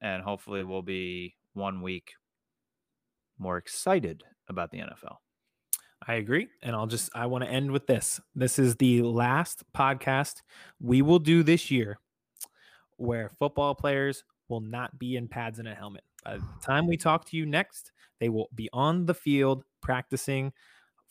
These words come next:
Speaker 2: full pads, getting ready for a season.
Speaker 1: That makes me excited.
Speaker 2: We're getting closer.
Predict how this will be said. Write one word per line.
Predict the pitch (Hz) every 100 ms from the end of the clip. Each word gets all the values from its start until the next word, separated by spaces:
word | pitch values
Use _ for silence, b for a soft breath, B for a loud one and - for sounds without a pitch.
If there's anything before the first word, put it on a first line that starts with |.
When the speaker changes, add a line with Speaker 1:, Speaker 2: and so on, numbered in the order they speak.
| -
Speaker 2:
full | 170 208
pads, | - 147 139 135 127 -
getting | 123 117
ready | 110 117
for | 117 123
a |
season. | 120 107 85 _ _ _ _ _ _ _ _ _ _ _
Speaker 1:
That | 104 95 120 -
makes | 107 95 -
me | 95
excited. | 85 - 87 - _ _ _ _ _ _ _ _
Speaker 2:
We're | 117 107
getting | 123 147 143
closer. | - 117 92 73